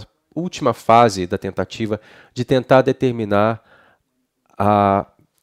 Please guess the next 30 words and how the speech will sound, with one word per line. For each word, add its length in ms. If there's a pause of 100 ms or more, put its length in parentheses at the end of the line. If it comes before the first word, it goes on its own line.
(280)
a 120
adição 640
à 200
base 300
de 80
ativos 360
regulatórias 800
de 120
dois 200
mil 180
e 20
vinte 200
e 40
quatro. 440 (1400)
A 100
gente 220
agora 220
precisa 420
de, 540 (340)
ah, 220
consentimento 840
informal 720 (260)
do, 240
da 100
reguladora 600 (1200)
e, 380
após 720
isso, 280
nós 140
vamos 300